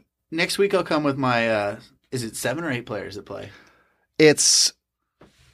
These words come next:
Speaker 2: seven players start, and then I just threw in a couple subs, so I have nine guys on this list.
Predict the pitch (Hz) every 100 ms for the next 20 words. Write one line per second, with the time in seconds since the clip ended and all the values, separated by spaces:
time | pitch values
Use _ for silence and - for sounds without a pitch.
0 | - - - 139 147 175 151 147 160 -
1 | 113 165 - _ _ - 127 123 120 123
2 | - 131 120 113 104 110 98 - - 117
3 | 110 113 110 107 107 - - - 50 -
4 | - -